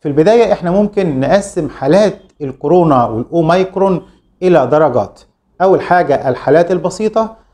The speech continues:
ثم الحالات المتوسطة والصعبة. ولتسهيل الأمور هنقسمهم إلى فئتين، فئة الأمراض أو الحالات البسيطة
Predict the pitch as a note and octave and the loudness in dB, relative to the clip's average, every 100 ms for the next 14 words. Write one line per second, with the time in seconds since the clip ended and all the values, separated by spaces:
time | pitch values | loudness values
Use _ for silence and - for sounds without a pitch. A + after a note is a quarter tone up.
0 | _ _ - A3 F#3 C#3+ D#3 F#3 F#3 D#3+ | _ _ -2 0 0 0 0 2 2 -2
1 | D3 C#3 C#3 F#3 F3 E3 - E3 E3+ - | -2 -2 -2 -4 -2 -2 -4 -6 -4 0
2 | D#3 A2+ A2+ A#2 C#3+ D#3+ D#3+ D3+ - A#3 | 0 0 -4 -2 2 2 2 -4 -4 -2
3 | A#3 E3+ F#3 G#3 E3+ D3+ D3 - C3 - | 0 0 2 2 2 -2 -6 -10 -8 -2
4 | G3 E3+ F3+ F3+ D#3 D3+ C#3+ D3 A2+ G#2+ | 0 0 2 2 2 0 0 -2 -4 -6
5 | - E3+ C#3 B2+ - C#3+ C#3+ C3+ D3+ C3 | -6 -2 0 -2 -6 -4 -4 0 0 -2
6 | - _ _ _ _ E3+ C#3+ - B2 - | -8 _ _ _ _ -2 -2 -2 -12 -4
7 | D3 D3 - D#3+ B2+ C3+ G3+ G#3 A3+ A3+ | 0 0 -2 -10 -10 -2 0 2 0 -2